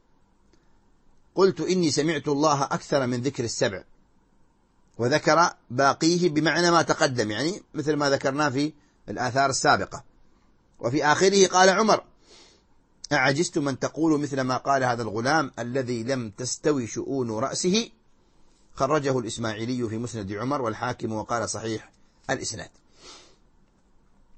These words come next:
وخرجه الثعلبي في تفسيره وزاد، قال ابن عباس: فما أراها إلا ليلة ثلاث وعشرين لسبع يبقين.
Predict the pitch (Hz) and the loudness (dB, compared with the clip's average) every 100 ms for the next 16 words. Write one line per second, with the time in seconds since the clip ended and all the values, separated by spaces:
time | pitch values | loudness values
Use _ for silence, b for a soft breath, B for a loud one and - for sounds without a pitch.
0 | - _ _ b b b b b _ - | -20 _ _ b b b b b _ -12
1 | 107 147 180 220 202 185 165 175 190 202 | -2 4 6 6 6 6 4 4 4 4
2 | 170 170 143 175 185 170 147 135 175 180 | 4 2 0 2 4 4 4 4 2 2
3 | 165 165 143 139 127 120 170 190 156 147 | 2 0 0 -2 -2 0 0 0 -2 0
4 | 143 135 147 147 127 139 131 131 135 120 | 0 2 2 2 0 -2 -2 0 -2 -2
5 | 117 113 131 131 123 113 107 107 120 135 | -4 0 4 4 2 -2 -6 -6 -4 -2
6 | 165 185 - 127 - 143 113 113 160 170 | 0 -2 -4 -6 -2 -2 -2 -6 -4 -2
7 | 143 143 95 - 143 135 135 | -2 -2 -4 0 2 2 0